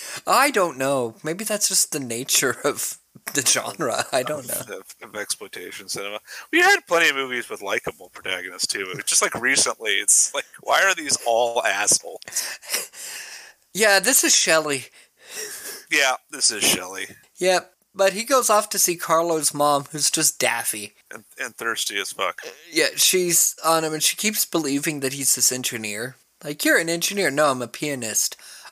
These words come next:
Speaker 1: "Oh, an engineer pianist." It takes him forever to find out that, oh, Carlo's at this other address that Mark goes to, and a gay man opens the door, 'cause it's a,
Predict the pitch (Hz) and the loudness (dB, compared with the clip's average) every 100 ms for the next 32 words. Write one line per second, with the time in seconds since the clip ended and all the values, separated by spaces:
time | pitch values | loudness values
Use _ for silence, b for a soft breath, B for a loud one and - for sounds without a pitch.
0 | - 339 349 330 240 151 120 - 262 285 | -4 4 6 6 4 2 -2 0 2 6
1 | 392 359 349 349 370 - 339 381 233 147 | 4 6 4 6 4 4 4 6 4 2
2 | 123 - - - - _ - 170 294 285 | -2 2 0 0 -6 _ -6 0 2 2
3 | - 247 202 185 165 175 170 151 135 170 | 0 0 -2 0 4 4 4 0 2 2
4 | 156 151 135 127 - 135 220 214 - 196 | 4 4 2 2 2 2 4 2 2 2
5 | 196 180 165 156 151 147 143 147 127 - | 4 2 0 0 0 0 2 0 0 -2
6 | 123 120 120 113 - - - - _ 156 | -2 -2 0 -2 0 0 0 -2 _ 0
7 | 151 160 160 151 147 151 - 131 120 - | 2 4 2 4 4 4 2 2 0 0
8 | 139 131 123 117 - - _ 156 147 196 | -2 0 -2 -4 -6 -8 _ 0 2 4
9 | 285 254 156 127 - 156 139 143 - 139 | 4 4 2 2 -4 -6 -2 0 0 2
10 | 131 113 104 _ - - 147 - - 151 | 4 2 -2 _ -8 -2 0 0 -2 0
11 | - - 143 | 0 0 -4